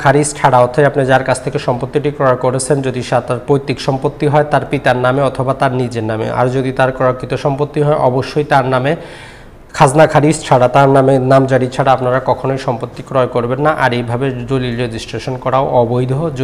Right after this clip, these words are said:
যদিও sub রেজিস্ট্রাররা যেটি করেন, সেটি হচ্ছে না দেখে টাকার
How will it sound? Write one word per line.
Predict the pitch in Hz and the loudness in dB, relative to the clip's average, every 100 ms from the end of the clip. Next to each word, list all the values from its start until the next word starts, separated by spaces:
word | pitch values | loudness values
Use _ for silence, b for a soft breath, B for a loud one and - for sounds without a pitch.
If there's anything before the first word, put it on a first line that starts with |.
| 131 | 0
যদিও | 120 143 139 | 0 0 2
sub | 135 123 127 | 2 2 -2
রেজিস্ট্রাররা | 120 - 139 127 127 | -4 -4 -2 0 -2
যেটি | 123 120 127 | -2 -4 -4
করেন, | 131 156 | -2 -2
সেটি | 147 120 120 | -4 -4 -4
হচ্ছে | 117 131 127 | -4 -2 0
না | 120 117 120 | 0 0 -4
দেখে | 117 - 131 131 | -6 -4 -2 0
টাকার | 127 127 | 0 0